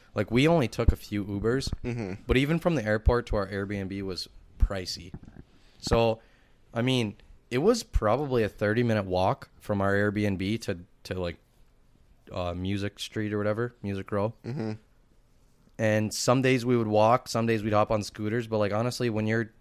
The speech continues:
Speaker 1: kinda tuned up and you hop on a scooter, doesn't matter how long it takes, it's fun.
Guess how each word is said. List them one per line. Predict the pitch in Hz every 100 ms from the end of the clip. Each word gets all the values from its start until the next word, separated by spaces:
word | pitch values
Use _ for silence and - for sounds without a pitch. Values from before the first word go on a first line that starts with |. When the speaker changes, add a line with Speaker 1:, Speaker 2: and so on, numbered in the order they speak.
| -
Speaker 1:
kinda | 110 113
tuned | - 117 107
up | 104 110
and | 104
you | 104
hop | 107 123
on | 117
a |
scooter, | - - 107 113 127 - _
doesn't | - 139 123
matter | 117 113
how | 104
long | 101 104 107
it |
takes, | - 110 -
it's | 107
fun. | - 95 87